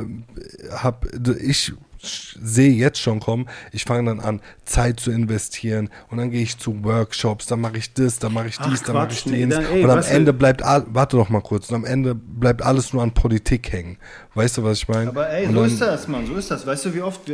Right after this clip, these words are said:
Speaker 3: weißt du, wie oft ich mich, ich mich ärgere, Mann? Wie oft ich sage, „Boah, Digga, was ist das hier, Alter? Was ist das hier?“
Speaker 1: Mhm.
Speaker 3: Junge, Junge, Junge, das ist, das ist richtig, das ist richtig viel Tamtam, Mann. Sag ich dir, wie es ist.
Speaker 1: Ja, deswegen,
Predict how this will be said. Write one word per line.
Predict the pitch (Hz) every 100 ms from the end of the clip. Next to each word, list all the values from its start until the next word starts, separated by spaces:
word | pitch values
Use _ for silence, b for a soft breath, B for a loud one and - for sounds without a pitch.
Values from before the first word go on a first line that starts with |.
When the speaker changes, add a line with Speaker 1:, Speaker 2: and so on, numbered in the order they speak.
| 127
Speaker 3:
weißt | 147 -
du, | 131
wie |
oft | 135 - -
ich | 180 196
mich, | 185 - 156 -
ich | 165 -
mich | 180 -
ärgere, | 117 143 147
Mann? | 147 143 143 143
Wie | 139
oft | 143 -
ich | 160 -
sage, | 160 147 127
„Boah, | 120 117
Digga, | 117 113 110 107 - b b b
was | 113 - -
ist | 135 - 110
das | 98 -
hier, | - 98 90 92
Alter? | 90 - - - _ -
Was | 123 -
ist | 143 -
das | 113 101
hier?“ | 101
Speaker 1:
Mhm. | 98 95 101 b b b b
Speaker 3:
Junge, | - 180 185 175
Junge, | 170 170
Junge, | 165 160
das | 131 -
ist, | 147 -
das | 143 143 143
ist | 120 117
richtig, | 156 - 131 - -
das | 123 -
ist | 113
richtig | 110 - -
viel | - 131
Tamtam, | - 110 - 98 110
Mann. | 95 - _ b b b
Sag | - 120
ich | 117
dir, | 101
wie | 92
es | -
ist. | 101 - _ _ _ _ _ _ _ _ _ B B B B -
Speaker 1:
Ja, | 107 113 98 92 -
deswegen, | 98 - 104 101 95